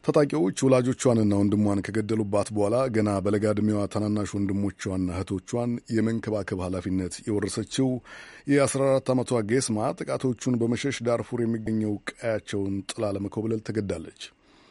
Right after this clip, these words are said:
አሁን ቻድ ውስጥ ባለ የስደተኞች ካምፕ ውስጥ የምትኖረው ጌስማ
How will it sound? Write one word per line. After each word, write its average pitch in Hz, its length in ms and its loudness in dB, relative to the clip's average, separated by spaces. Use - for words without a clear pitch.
አሁን 107 240 2
ቻድ 107 180 0
ውስጥ - 200 -6
ባለ 101 260 2
የስደተኞች 104 600 -2
ካምፕ 98 260 -4
ውስጥ 104 140 -8
የምትኖረው 104 460 -2
ጌስማ 110 280 -2